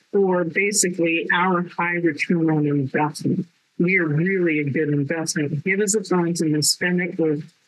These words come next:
we told you we'd spend it, and we'll do it efficiently.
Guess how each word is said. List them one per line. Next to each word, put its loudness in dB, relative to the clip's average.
we 4
told 2
you 2
we'd 0
spend 0
it, -4
and 2
we'll 0
do 0
it 0
efficiently. -2